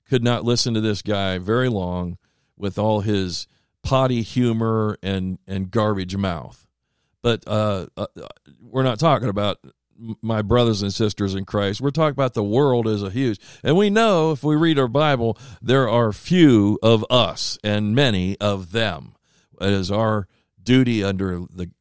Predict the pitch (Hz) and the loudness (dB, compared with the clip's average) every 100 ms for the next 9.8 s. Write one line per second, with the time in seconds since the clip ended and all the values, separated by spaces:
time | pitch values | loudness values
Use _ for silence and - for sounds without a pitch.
0 | _ 92 90 95 120 117 104 - 113 104 | _ -12 -6 0 2 2 0 -2 0 2
1 | 95 82 _ _ _ _ - 110 101 92 | 0 -6 _ _ _ _ -2 0 2 2
2 | 110 110 104 95 123 117 95 - 110 110 | 2 2 2 2 4 4 0 -2 0 0
3 | 101 92 - 90 - 98 87 - 107 98 | 0 -4 -8 -8 -2 -2 -2 -2 0 0
4 | 90 85 - 107 92 82 269 180 101 98 | 0 -4 -4 -2 0 0 2 2 2 -2
5 | - _ - - 240 214 113 90 - _ | -8 _ -8 2 4 4 2 -4 -10 _
6 | - 156 147 156 185 208 156 95 67 - | -2 0 4 4 6 4 2 -2 -8 -20
7 | _ _ _ _ _ _ - 123 143 139 | _ _ _ _ _ _ -2 0 0 2
8 | 127 117 127 123 - _ _ - 135 120 | 2 4 2 0 -6 _ _ 4 4 4
9 | - - 156 143 110 98 90 | 0 2 4 4 2 0 -2